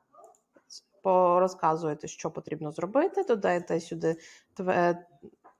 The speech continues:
питання, на яке учню необхідно дати відповідь, та додаєте варіанти. Так само ви можете позначити щось правильне, щось неправильне.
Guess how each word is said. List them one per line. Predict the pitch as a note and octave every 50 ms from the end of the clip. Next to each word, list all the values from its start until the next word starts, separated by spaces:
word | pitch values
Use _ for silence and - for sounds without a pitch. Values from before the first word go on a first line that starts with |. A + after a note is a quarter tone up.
| _ _ _ _ _ _ _ -
питання, | - G#3+ - F#3+ E3 E3+ F#3 F3+ F3+
на | F3 E3
яке | D#3 D#3 D#3+ D#3+ - F#3 -
учню | - F#3 F3+ - - F#3 E3
необхідно | D#3+ D#3 D#3 - - E3+ - E3
дати | D#3+ D#3 D3+ - - D#3+
відповідь, | D#3+ D3+ C#3+ - - F#3 F#3 G#3 C#4 G#4 - - - _ _ _ _ - - _ _ _ _ _
та | - F4 A4+ B4 A#4+ F#4
додаєте | B3+ B3+ A3+ G#3+ G#3+ - A#3 A3+
варіанти. | G#3 G3 F#3+ F3+ F3 E3+ D#3+ D3+ D3 - - - E3+ - - - - - - - - _ -
Так | C#4 C#4 D4+ D4+
само | - - C#4+ C4 C#4 D4 C#4 A#3
ви | A3 A3
можете | G#3 G3+ G3+ G3+ G3+ F#3+ G3+ F3+
позначити | - - E3+ E3+ F3+ D#3+ D#3 D#3 - - E3 - E3
щось | - - - E3 D#3+ -
правильне, | - E3 D#3 D3+ D3+ D3 D3 - - F3 E3
щось | - - - E3 E3 -
неправильне. | F#3 F#3 F#3 - A#3+ A#3+ A#3+ B3+ B3+ C#4 C#4 C#4 C#4 C#4 D4+